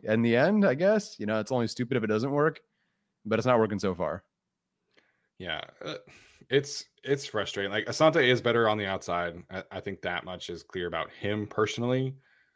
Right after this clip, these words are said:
Speaker 2: but he's a better slot defender, at least against the pass, than Ja is. And I think, like you mentioned, this is a game where you would want your best coverage defenders out there.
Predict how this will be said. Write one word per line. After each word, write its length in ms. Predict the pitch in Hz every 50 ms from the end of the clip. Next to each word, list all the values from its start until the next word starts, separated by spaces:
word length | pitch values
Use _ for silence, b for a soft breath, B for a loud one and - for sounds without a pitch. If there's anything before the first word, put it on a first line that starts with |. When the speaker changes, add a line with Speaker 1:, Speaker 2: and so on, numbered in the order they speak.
| _ _ _ _ _ _ _ _ _ -
Speaker 2:
but 360 | 95 90 95 92 92 - -
he's 260 | - - 117 110 107
a 40 | 113
better 200 | 127 131 143 139
slot 440 | 135 - 113 110 113 113 - - - _ _ _ _ _ _ _ _ -
defender, 460 | 104 87 - 101 95 98 101 104 101
at 80 | 98 98
least 160 | 101 98 104
against 220 | 98 98 90 -
the 60 | 92
pass, 280 | 82 92 87 85 85 -
than 240 | - 92 85 82 78
Ja 240 | 82 80 80 82 82
is. 180 | 82 82 80
And 80 | 87 85
I 40 | 85
think, 300 | - 92 90 82 73 - -
like 140 | 82 85 80
you 80 | 85
mentioned, 260 | 82 80 82 - - -
this 160 | 87 85 -
is 120 | 95 87
a 40 | 87
game 320 | 87 87 85 85 85 82 82
where 100 | 82 82
you 140 | 82 -
would 120 | 85 82 85
want 260 | 87 87 85 80 - - _ _ _ _ _ _ _
your 140 | - 90 85
best 280 | 78 87 82 - - -
coverage 360 | - 156 160 120 101 82 -
defenders 420 | - 82 - 87 80 80 80 78 82
out 180 | 82 - -
there. 220 | - - - -